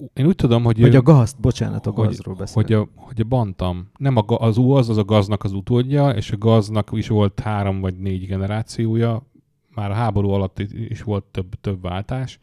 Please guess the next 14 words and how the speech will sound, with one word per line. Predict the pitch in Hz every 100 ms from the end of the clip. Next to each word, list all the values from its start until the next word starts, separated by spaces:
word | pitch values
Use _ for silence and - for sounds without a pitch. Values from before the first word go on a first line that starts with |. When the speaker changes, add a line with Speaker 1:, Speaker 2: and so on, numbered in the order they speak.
| _ _ _ _ _ -
Speaker 1:
Én | 113
úgy | 131
tudom, | 107 104
hogy | 113 107
ők | 104 -
a, | 107 104 107 -
a | 104 101
Bantam | 95 104 98 90 95 90
Jeepet | 92 - 92
vették | - - - 92
alapul, | 95 92 - 98
mert | 95 101
hogy |
három, | - 104 98 92